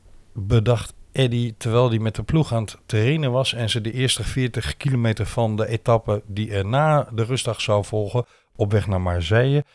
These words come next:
bedacht Eddy een list. Want al over dat parcours rijdende dacht hij, als we hier nou eens een truc gaan uithalen, een truc speciaal. En voor die truc speciaal schakelde hij zijn, eh,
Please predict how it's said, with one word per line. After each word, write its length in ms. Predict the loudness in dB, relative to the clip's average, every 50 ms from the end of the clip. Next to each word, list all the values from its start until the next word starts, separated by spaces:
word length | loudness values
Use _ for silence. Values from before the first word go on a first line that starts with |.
| _ _ _ _ _ _
bedacht 360 | -4 -2 0 2 2 0 0
Eddy 280 | -2 -2 0 2 2 2
een 100 | 2 2
list. 360 | 2 2 2 0 -2 -8 -12 -20 -20 -20 -20 -20 -20 -18 -8 -2
Want 320 | 2 2 2 0 -2 -10 -20 -20 -20 _ _ _
al 260 | 4 6 6 6 6 6
over 280 | 4 2 2 2 0
dat 180 | -2 0 0 2
parcours 440 | 0 0 0 0 -2 0 0 0 0
rijdende 520 | 0 0 0 0 0 -2 -2 0 -2 -2
dacht 240 | -2 -2 -4 -4 -6
hij, 140 | -8 -8 -8 _ _ -18 -18 -18 -18 -20 -20 _ _ _ -20 -10
als 240 | -6 -4 -4 -4 -2
we 60 | -4
hier 420 | -4 -4 -2 -2 0 0 0 0 0
nou 320 | 0 0 0 2 2 0
eens 140 | 0 -2 -4
een 100 | -6 -6
truc 260 | -2 -2 -2 -2 -2
gaan 240 | -2 0 0 0 0
uithalen, 460 | -2 -2 -2 -4 -4 -4 -4 -4 -4
een 80 | -4 -4
truc 220 | -2 -2 -2 -2
speciaal. 540 | -2 0 0 0 2 0 -2 -2 -4 -6 -12 -16 -20 -20 -20 -20 -20 -6 0
En 160 | 2 2 4
voor 200 | 4 4 4 4
die 140 | 2 0 -2
truc 260 | -2 0 0 0 0
speciaal 500 | -2 -2 0 0 2 4 4 4 4 4
schakelde 580 | 2 2 2 2 2 2 2 2 2 2 4 4
hij 320 | 6 6 6 4 2 0 0
zijn, 420 | 0 2 2 2 2 2 0 -2
eh, 180 | -6 -6 -6